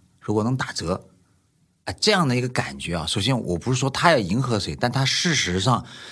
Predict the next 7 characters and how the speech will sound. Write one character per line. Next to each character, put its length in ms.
这 120
种 200
理 120
论， 360
当 220
你 100
在 440